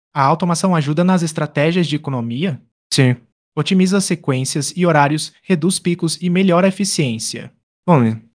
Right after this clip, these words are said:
Como integrar a frase-chave no meu plano? Utilize o conceito de estratégias de economia de energia para indústrias com otimização de motores elétricos e variadores de frequência em linhas de produção como guia operacional,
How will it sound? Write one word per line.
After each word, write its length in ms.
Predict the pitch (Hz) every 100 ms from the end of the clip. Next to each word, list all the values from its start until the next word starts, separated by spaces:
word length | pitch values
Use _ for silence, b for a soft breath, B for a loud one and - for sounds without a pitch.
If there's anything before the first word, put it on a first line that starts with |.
| _ _
Como 160 | 254
integrar 400 | 247 240 190 165
a 60 | 165
frase-chave 640 | 165 151 147 156 160 165
no 80 | 170
meu 100 | 170
plano? 500 | 156 135 123 139 123 - _ _ _
Utilize 440 | 214 - 196 170
o 40 | 156
conceito 460 | 165 170 - 185
de 80 | 175
estratégias 680 | 170 - 180 175 170 170 165
de 100 | 156
economia 440 | 156 196 180 175
de 80 | 156
energia 340 | 170 175 151
para 160 | 165 175
indústrias 540 | 165 160 196 202 185
com 220 | - 147 156
otimização 560 | 170 220 214 202 185
de 100 | 185
motores 420 | 160 147 175 196
elétricos 560 | 180 147 151 160 156 151 -
e 60 |
variadores 580 | 180 196 196 170 175 180
de 80 | 180
frequência 580 | 180 190 185 151 160 151
em 120 | 127
linhas 280 | 143 196 170
de 120 | 180
produção 480 | 190 208 202 185 170
como 280 | 202 202
guia 200 | 165 160
operacional, 760 | 170 175 196 - 170 120 107 -